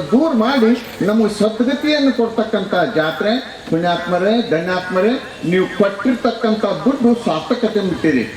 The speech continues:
ಯಾಕಂತಂದ್ರೆ ಇವತ್ತಿನ ದಿನಮಾನಗಳಲ್ಲಿ ಬೇಕಾದಷ್ಟು ಶ್ರೀಮಂತರದಾರ ಅಂತಂದ್ರೂ ಕೂಡ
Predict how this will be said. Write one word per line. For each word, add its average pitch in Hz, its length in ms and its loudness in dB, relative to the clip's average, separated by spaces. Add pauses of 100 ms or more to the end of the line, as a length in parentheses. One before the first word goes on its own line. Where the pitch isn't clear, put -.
(220)
ಯಾಕಂತಂದ್ರೆ 220 760 0 (360)
ಇವತ್ತಿನ 214 540 2
ದಿನಮಾನಗಳಲ್ಲಿ 226 920 2
ಬೇಕಾದಷ್ಟು 254 800 -2
ಶ್ರೀಮಂತರದಾರ 240 800 2
ಅಂತಂದ್ರೂ 208 600 0
ಕೂಡ 185 240 2